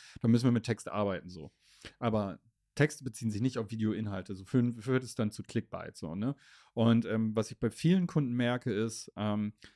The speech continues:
dass man dann sagt, „Ah, okay, dann müssen wir das auf jeden Fall so nochmal in den Titel schreiben.“ Und das ist ja auch das, was wir auf dem Thumbnail haben müssen. <clears throat> Und dann hat man das selber nochmal am besten in der Beschreibung in den Text.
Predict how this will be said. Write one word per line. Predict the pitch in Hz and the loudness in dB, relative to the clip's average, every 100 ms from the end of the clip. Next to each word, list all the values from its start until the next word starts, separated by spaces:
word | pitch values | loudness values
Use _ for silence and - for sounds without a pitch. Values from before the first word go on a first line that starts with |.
| _ | _
dass | - 104 104 - - | -2 0 0 -4 -6
man | 113 110 107 104 | -2 0 0 0
dann | 107 107 | 0 0
sagt, | 104 104 110 | 0 -4 -2
„Ah, | |
okay, | 107 - 104 | -4 0 0
dann | 104 | 0
müssen | 104 113 | -2 -2
wir | 104 | -4
das | 101 | -4
auf | 98 - | -10 -2
jeden | 120 131 | 2 2
Fall | - 120 | 2 0
so | 107 110 | 2 0
nochmal | 113 104 104 | 0 0 -4
in | |
den | 98 | -2
Titel | 175 175 | -2 -2
schreiben.“ | - 135 135 131 131 131 _ - _ - | -2 2 2 2 0 -6 _ -20 _ 0
Und | 113 110 104 117 | 4 4 2 -2
das | 104 - | -4 -6
ist | 131 - | -4 0
ja | |
auch | 110 | 0
das, | - 107 - | -2 -4 -4
was | 98 | -4
wir | 101 | -4
auf | |
dem | 92 - | -6 -4
Thumbnail | 135 156 143 | -2 0 -2
haben | 135 127 | -2 -2
müssen. | 127 131 123 123 _ - | -2 0 -2 -2 _ -20
<clears throat> | _ - | _ 4
Und | 170 180 143 170 143 | 6 6 6 4 4
dann | 110 110 | 0 -2
hat | 143 | 0
man | 127 | 2
das | 110 | 2
selber | 120 123 127 127 117 | 4 4 4 2 -2
nochmal | 117 113 113 113 113 90 | -2 -2 -2 -4 -6 -8
am | 107 | -6
besten | 107 - | -6 -6
in | 104 | -8
der | 104 | -8
Beschreibung | - 113 107 104 | -8 -6 -6 -8
in | |
den | 101 101 | -10 -10
Text. | 107 98 - | -12 -12 -16